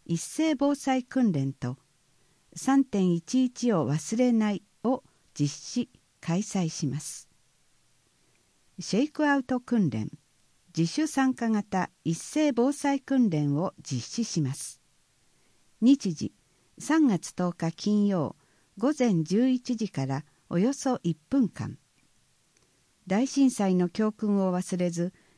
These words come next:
地震発生時にいち早く身の安全を確保することができるよう、区内で震度六強の地震が発生したと想定し、シェイクアウト訓練を実施します。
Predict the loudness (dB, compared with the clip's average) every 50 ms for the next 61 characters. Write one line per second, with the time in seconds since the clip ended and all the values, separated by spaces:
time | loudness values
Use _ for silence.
0 | _ _ _ 0 0 0 0 2 4 4 4 4 4 2 -2 -4 -4 -2 0 2
1 | 2 2 0 0 2 2 2 0 -2 -6 _ _ _ _ _ -8 -8 -6 -2 -2
2 | -2 0 0 0 0 0 -2 -2 -4 -4 -4 -4 -4 _ 0 2 4 4 4 4
3 | 4 4 4 4 4 2 2 0 2 0 0 -2 -4 -4 -6 -4 -2 -2 -2 -2
4 | -4 -4 -4 -4 -6 -4 -4 -6 -6 -4 -2 0 0 0 0 -2 -4 -4 -4 -4
5 | -2 -2 0 -2 -2 -4 -6 -8 _ _ _ _ _ _ _ _ _ _ _ 2
6 | 4 4 4 4 4 2 0 0 -2 -2 -4 _ _ _ _ -12 -2 4 6 6
7 | 8 6 6 2 0 0 0 -2 -2 -2 -4 -4 -4 -4 _ -4 -2 2 2 4
8 | 4 4 2 0 0 -2 -4 -2 0 0 0 2 2 2 0 -2 -2 -4 -6 -6
9 | -6 -6 -6 -6 -2 0 0 0 0 -2 -6 -6 -6 -4 -4 -4 -6 -4 -4 -4
10 | -4 -4 -4 -4 -4 -4 -4 -6 -6 -8 -8 _ _ _ _ _ _ _ _ _
11 | _ _ _ _ _ -4 -2 0 0 0 0 0 0 0 0 0 -2 -4 -6 -2
12 | 0 2 2 2 2 2 0 0 0 -2 -2 -2 -2 -4 -4 -4 -6 -8 -8 -6
13 | -4 -4 -4 -4 -6 -8 -12 -14 -16 -18